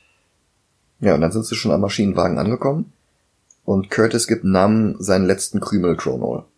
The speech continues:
Das ist halt gerade soeben aufgegangen. Und Nam gibt Curtis seine letzte Zigarette und die beiden unterhalten sich über die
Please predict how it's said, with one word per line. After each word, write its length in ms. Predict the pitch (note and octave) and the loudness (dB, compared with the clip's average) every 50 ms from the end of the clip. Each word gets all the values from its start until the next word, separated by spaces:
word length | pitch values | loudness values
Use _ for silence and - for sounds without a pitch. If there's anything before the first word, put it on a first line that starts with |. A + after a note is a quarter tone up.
| _ _ _ _ _ _ _ _ _ _ _ _ _ _ _ _ _ _ _ _ _ _ _ _ _ _ _ | _ _ _ _ _ _ _ _ _ _ _ _ _ _ _ _ _ _ _ _ _ _ _ _ _ _ _
Das 160 | F#2+ F2 - | -6 -6 -6
ist 120 | G#2+ - | -4 -2
halt 120 | F#2+ E2+ - | -2 -2 0
gerade 300 | - E2 D#2+ F2+ F#2+ F2 | 2 2 2 2 2 0
soeben 320 | F#2 E2 - F2 - B1 | 0 0 0 0 -2 -2
aufgegangen. 480 | G1+ A#1 - - - - - - - - _ _ _ _ _ _ _ _ _ _ _ _ _ _ _ _ _ _ _ | -4 -6 -8 -8 -12 -12 -14 -14 -14 -16 _ _ _ _ _ _ _ _ _ _ _ _ _ _ _ _ _ _ _
Und 760 | F#2+ F2+ F2+ F2 F2 F2 E2 E2 E2 D#2 - - - - - _ _ | 2 2 2 2 2 0 0 -2 -2 -4 -4 -8 -10 -12 -16 _ _
Nam 520 | - F#2+ F2+ F2+ F#2+ G#2+ A#2+ B2 A#2+ - - _ | -2 0 2 4 4 4 2 0 -2 -6 -10 _
gibt 240 | - E2 F2 E2 - | -8 -8 -8 -4 -2
Curtis 500 | - G2 D#2+ - - G#2+ F#2+ - G2+ F#2 | 0 0 0 0 0 2 2 2 2 0
seine 160 | F2+ F#2 F#2 | 0 0 0
letzte 240 | E2+ F2 F#2 - - | 0 -2 -4 -6 -10
Zigarette 540 | - - E2+ F2 D#2+ E2 A2 - - D#3+ D#3+ - _ _ _ _ _ _ _ _ _ _ _ | -10 -4 -2 0 0 0 0 -2 -4 -6 -8 -12 _ _ _ _ _ _ _ _ _ _ _
und 80 | - | -8
die 60 | D2+ | -2
beiden 220 | D2+ E2+ F2+ G2 - | 0 2 2 2 0
unterhalten 540 | - F#2 F#2+ E2+ F#2 G2+ A2 - - - G2+ | 0 0 0 2 4 4 2 2 2 -2 -4
sich 280 | - G2+ F#2+ - - | -2 -2 -4 -4 -4
über 180 | F2+ F#2+ F#2 F2 | -2 0 0 0
die 360 | D#2+ F2 F2 D#2 D#2 D2+ | 0 0 -2 -2 -4 -6